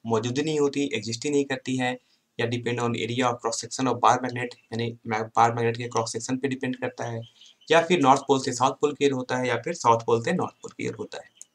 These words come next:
जल्दी से लिखो क्वेश्चन और उसका करेक्ट आंसर, है ना, और कमेंट में बताना है कि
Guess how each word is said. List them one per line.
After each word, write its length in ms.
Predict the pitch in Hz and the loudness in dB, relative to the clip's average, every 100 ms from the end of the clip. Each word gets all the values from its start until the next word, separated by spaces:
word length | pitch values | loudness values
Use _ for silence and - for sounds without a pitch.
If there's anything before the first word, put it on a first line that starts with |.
| _ _ _ - - _ _ _ _ _ _ _ - - - - | _ _ _ -20 -20 _ _ _ _ _ _ _ -20 -20 -18 -4
जल्दी 320 | 117 135 139 | 2 4 4
से 120 | 147 | 0
लिखो 260 | 131 147 156 - _ - | 0 4 4 2 _ -6
क्वेश्चन 400 | 127 120 - 165 | -4 -4 -2 -2
और 140 | - 117 | -2 -2
उसका 200 | 117 131 | -2 -4
करेक्ट 260 | 120 117 - | -4 -4 -4
आंसर, 340 | 135 135 107 - - - | -2 -2 -4 -4 -14 -6
है 80 | 127 | -2
ना, 140 | 151 - - | -2 -4 2
और 240 | 123 - - | 2 2 -2
कमेंट 280 | 120 135 160 | 2 4 4
में 80 | 147 | 2
बताना 300 | 127 117 127 | 4 4 4
है 180 | 127 147 | 2 -2
कि 120 | 139 | -2